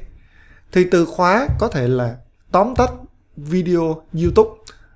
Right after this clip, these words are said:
Bạn thấy là cái từ khóa tóm tắt video YouTube á, nó có ở trong cái topic luôn. Nhưng có một cái từ nữa là ví dụ như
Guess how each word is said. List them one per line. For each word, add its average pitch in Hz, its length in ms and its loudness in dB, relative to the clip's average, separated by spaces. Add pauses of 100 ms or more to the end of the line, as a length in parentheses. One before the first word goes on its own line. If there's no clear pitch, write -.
(160)
Bạn 170 140 0
thấy 220 160 4
là 240 80 2
cái - 160 0
từ 175 100 -2
khóa 170 280 -4
tóm 202 180 -2
tắt 262 120 -2 (260)
video 175 280 2
YouTube 175 420 -2
á, - 40 -18 (420)
nó 170 140 -4
có 196 520 0 (120)
ở 131 180 -2
trong 160 220 -2
cái 190 80 -8
topic 226 300 -4
luôn. 190 340 2 (760)
Nhưng 220 320 4 (500)
có 220 80 2
một 233 160 2
cái 208 140 4
từ 170 140 2
nữa 151 200 0
là 190 160 0
ví 127 160 -6
dụ 190 160 0
như 180 140 -6